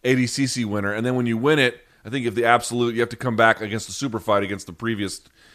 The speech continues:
year's winner or whatever the fuck. I forget how it works, but you have to have a super fight if you're the previous, uh, it's two, every two years, but the previous time. So Gordon Ryan is on a collision course with Andre Galvin, and they've been talking trash,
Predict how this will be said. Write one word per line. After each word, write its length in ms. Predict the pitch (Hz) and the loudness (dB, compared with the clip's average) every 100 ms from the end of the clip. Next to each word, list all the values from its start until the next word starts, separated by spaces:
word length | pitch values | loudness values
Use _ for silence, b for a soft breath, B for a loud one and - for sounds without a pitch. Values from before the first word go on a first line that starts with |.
| b | b
year's 380 | 101 110 110 90 | -2 2 2 0
winner 260 | 101 104 101 | -4 -2 0
or 60 | |
whatever 180 | 101 101 | 0 -2
the 80 | 90 | -6
fuck. 300 | - 95 95 | -4 -4 -4
I 80 | 104 | -8
forget 200 | 113 107 | -2 0
how 200 | 98 87 | 0 -2
it 20 | |
works, 320 | 82 80 - | -6 -8 -12
but 260 | - 110 - b b | -4 -4 -4 b b
you 80 | 131 | 0
have 100 | 143 | 4
to 40 | |
have 80 | 139 | 4
a 60 | 117 | 4
super 260 | 156 117 | -2 -4
fight 300 | - 92 71 _ | -6 -6 -6 _
if 160 | 101 95 | -14 -4
you're 200 | 110 110 | -2 0
the 100 | 98 | -2
previous, 460 | 123 123 110 101 - 110 | -4 -2 -2 -4 -8 -4
uh, 360 | 98 95 87 - b b - - | 0 0 -4 -10 b b -12 -12
it's 180 | - - | -16 -2
two, 140 | 175 | 2
every 180 | 165 127 | 4 4
two 140 | 117 127 | 2 0
years, 260 | 90 80 | 0 -6
but 60 | 95 | -8
the 80 | 92 | -4
previous 500 | 131 123 101 90 - b b b - | -2 0 0 -2 -10 b b b 0
time. 320 | 131 85 76 | 2 2 -4
So 500 | - 180 139 113 b b _ | 6 8 8 2 b b _
Gordon 340 | 110 170 170 143 | 2 4 4 4
Ryan 340 | 147 156 131 | 4 4 2
is 100 | 117 | 0
on 140 | 117 | -2
a 20 | 113 | -2
collision 460 | 117 123 135 117 | 2 4 4 0
course 480 | 107 107 101 - - b b b | -2 0 0 -4 -12 b b b
with 520 | 101 120 117 113 92 - - | 2 4 4 2 -2 -16 -2
Andre 360 | 113 110 110 | 0 0 -2
Galvin, 600 | 98 98 98 143 135 113 | 0 -2 2 4 6 6
and 80 | 110 | 2
they've 100 | 117 | 0
been 80 | 104 | -2
talking 300 | 139 120 101 | 0 -2 -2
trash, 480 | - 147 123 110 | 2 4 4 2